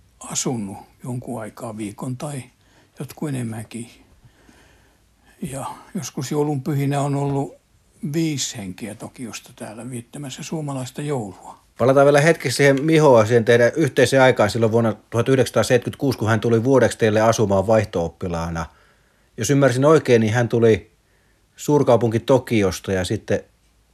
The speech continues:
Speaker 2: asettautui vuodeksi tänne Veteliin Keski-Pohjanmaalle. Mitä luulet, oliko se järkytys hänelle, tämmönen pieni maaseutupaikkakunta?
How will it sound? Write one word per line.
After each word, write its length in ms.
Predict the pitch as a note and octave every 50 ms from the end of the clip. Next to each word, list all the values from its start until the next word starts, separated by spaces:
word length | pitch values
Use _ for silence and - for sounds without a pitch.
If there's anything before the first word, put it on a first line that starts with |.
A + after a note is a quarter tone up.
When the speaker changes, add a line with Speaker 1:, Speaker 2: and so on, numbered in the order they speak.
| _ _ - A#2
Speaker 2:
asettautui 680 | A#2+ - A#2+ - _ - A#2 A2 G#2+ G2+ A#2+ A2+ A2+ A#2
vuodeksi 380 | C3+ C3+ B2+ A2 G#2+ - -
tänne 340 | - G#2+ G#2+ A2 G#2 G#2 G#2+
Veteliin 640 | B2 C3 C3 B2+ - A#2 A2 G2+ F2+ F#2 F#2 F#2 F2
Keski-Pohjanmaalle. 1040 | - A2 G#2+ - - A2 - - A2+ F#2 G2+ F2 D2+ D#2 D2+ E2 E2+ - D#2+ D#2+ - _ _ _ _ _ _ _ _ _ _ _ _ _ - - _ - _ _ _ _ _ _ _ -
Mitä 280 | B2 C3+ C#3 C3+ D3
luulet, 280 | C#3+ D#3+ D#3+ D3+ C3 -
oliko 180 | C3 B2+ B2 -
se 200 | - C3 - - - C#3 - - - - - - - _
järkytys 640 | - C3+ D#3 E3+ F3+ E3+ E3 - C#3 A#2+ B2 A2 -
hänelle, 240 | C3 B2 B2 A#2 G#2+
tämmönen 260 | - B2 A#2 A#2 G#2+
pieni 300 | - - B2+ A#2+ A#2+ G#2+
maaseutupaikkakunta? 1000 | G#2+ A2+ A2 G#2 - G#2 F#2 F#2+ - G#2 G2 F2+ - G2+ - E2 D#2+ D#2 -